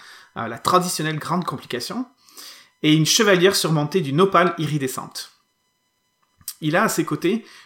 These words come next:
une canne de luxe dont le pommon en forme de boule chromée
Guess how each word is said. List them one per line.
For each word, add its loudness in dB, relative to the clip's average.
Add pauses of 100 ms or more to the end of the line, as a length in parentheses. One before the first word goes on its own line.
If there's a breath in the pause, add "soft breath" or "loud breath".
(120)
une -4
canne 4
de 4
luxe -2
dont -4
le -2
pommon -2
en -8
forme -4
de -6
boule -8
chromée -4